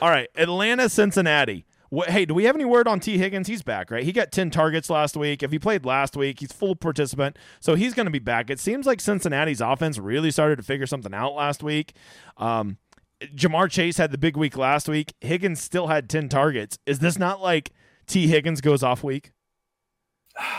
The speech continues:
Speaker 2: So that's been the industry narrative this week, and I sorta hate it because it does make a lot of sense, um,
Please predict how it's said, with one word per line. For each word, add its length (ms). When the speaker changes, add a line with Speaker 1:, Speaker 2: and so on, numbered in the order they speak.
Speaker 2:
So 140
that's 240
been 100
the 160
industry 400
narrative 420
this 200
week, 180
and 80
I 60
sorta 360
hate 260
it 140
because 220
it 120
does 180
make 180
a 60
lot 320
of 60
sense, 520
um, 680